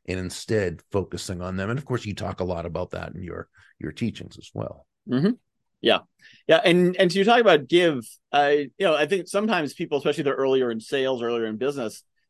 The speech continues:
Speaker 2: and they hear give, they're like, "You mean give away my product or give away my time or give away a free coaching session? You know, how can I afford to do that?" But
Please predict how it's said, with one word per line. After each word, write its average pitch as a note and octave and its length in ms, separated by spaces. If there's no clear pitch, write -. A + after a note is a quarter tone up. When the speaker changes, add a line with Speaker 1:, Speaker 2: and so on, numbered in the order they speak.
Speaker 2:
and B2+ 120
they C#3 80
hear D3+ 120
give, D3+ 280
they're C#3 100
like, B2+ 140
"You C3 40
mean C#3 120
give D3 160
away C#3+ 160
my B2+ 120
product E3 440
or A#2 40
give C#3+ 200
away D3+ 120
my C#3 140
time D#3 500
or G#2 60
give D3 200
away D3+ 180
a C#3+ 60
free D3 180
coaching D#3 320
session? E3+ 420
You C3 80
know, B2 60
how D3+ 120
can E3 120
I D#3+ 60
afford G3 400
to D#3+ 60
do D#4+ 200
that?" A#3 260
But D3+ 180